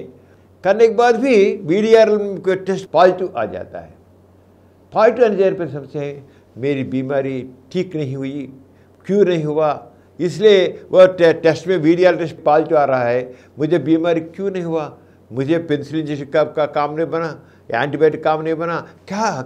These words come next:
क्या बात, क्या मेरी हालत क्या है, ऐसे समझते हैं। लेकिन ये समझना कि बीमारी तो cure हो जाएगी, दे स्वास्थ्य बन जाएंगे,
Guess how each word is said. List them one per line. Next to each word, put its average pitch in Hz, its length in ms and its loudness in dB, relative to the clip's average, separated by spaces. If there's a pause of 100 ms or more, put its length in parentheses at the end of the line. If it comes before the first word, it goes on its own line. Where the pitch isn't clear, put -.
क्या 180 200 -6 (180)
बात, 143 240 -2 (200)
क्या 127 160 -2
मेरी 120 440 -6
हालत 131 420 -4
क्या 135 140 0
है, 120 160 -2
ऐसे 107 220 -10
समझते 90 400 -20
हैं। 76 180 -20 (640)
लेकिन 101 420 -8
ये 90 80 -10
समझना 95 520 -16 (400)
कि 139 100 -10
बीमारी 208 600 4
तो 220 180 4
cure 269 460 4
हो 220 80 10
जाएगी, 175 380 4 (720)
दे 147 180 2
स्वास्थ्य 214 520 0
बन 208 220 2
जाएंगे, 185 440 4